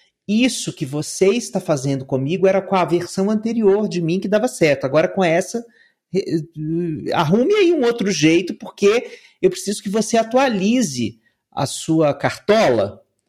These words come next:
né? E co-, e tire outros coelhos, porque não tá dialogando com quem eu tô me transformando nessa fase agora."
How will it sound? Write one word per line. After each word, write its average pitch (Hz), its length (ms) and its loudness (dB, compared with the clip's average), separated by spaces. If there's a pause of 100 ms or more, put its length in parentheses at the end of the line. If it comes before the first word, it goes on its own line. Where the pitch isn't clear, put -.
(140)
né? 151 460 2
E 117 340 -6
co-, 170 320 2
e 175 60 -2
tire 240 320 0
outros 392 240 0
coelhos, 233 500 0
porque 220 580 0 (640)
não 190 180 0
tá 208 220 2
dialogando 220 720 2
com 175 160 0
quem 156 300 -2
eu 139 120 0
tô 143 180 -6
me 139 120 -2
transformando 127 720 -4
nessa 120 280 -4
fase 113 320 -6
agora." 98 340 -8